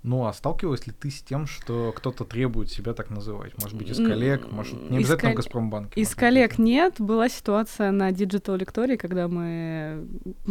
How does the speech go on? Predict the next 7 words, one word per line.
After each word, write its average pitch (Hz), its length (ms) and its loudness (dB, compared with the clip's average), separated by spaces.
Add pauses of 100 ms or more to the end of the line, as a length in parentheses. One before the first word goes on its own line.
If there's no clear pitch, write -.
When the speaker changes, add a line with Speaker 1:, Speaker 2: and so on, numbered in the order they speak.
(120)
Speaker 2:
проводили 175 1000 2
митап 175 380 2
для 165 180 0
студентов, 185 840 2
и 165 240 -2
меня 180 300 0
ведущий, 165 960 -4